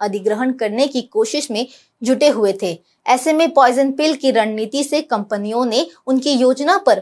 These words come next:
पानी फेर दिया था। Twitter ने कैसे किया पॉइजन पिल स्ट्रेटजी का इस्तेमाल, आइए उसके बारे में भी आपको बताते हैं। Twitter बोर्ड ने यूएस सिक्योरिटीज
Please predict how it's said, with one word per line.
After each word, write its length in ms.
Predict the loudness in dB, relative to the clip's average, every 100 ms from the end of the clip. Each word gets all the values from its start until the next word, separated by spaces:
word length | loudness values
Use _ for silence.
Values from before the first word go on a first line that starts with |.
| 0
पानी 220 | -2 -2
फेर 280 | -2 -2 -2
दिया 240 | -2 -4 -4
था। 260 | -6 -12 _ _ _ _ _ -2
Twitter 280 | 2 4 4
ने 140 | 4
कैसे 420 | 2 2 2 2
किया 340 | -2 -2 0 0
पॉइजन 440 | 2 -2 0 -4
पिल 240 | -4 -4 -4
स्ट्रेटजी 560 | -6 -6 -4 -6 -6
का 280 | -8 -6 -6
इस्तेमाल, 420 | -8 -12 -12 -10 -12 _ _ _
आइए 260 | 0 2 0
उसके 260 | -4 -4
बारे 260 | 0 2 2
में 160 | -2 0
भी 100 | 0
आपको 260 | 0 0
बताते 360 | -4 -2 -2 -4
हैं। 180 | -8 -12 _ _ _ -4
Twitter 260 | 2 4
बोर्ड 280 | 6 6 6
ने 120 | 4
यूएस 360 | 4 4 4 4
सिक्योरिटीज 680 | 2 -2 0 0 -2 -4 -4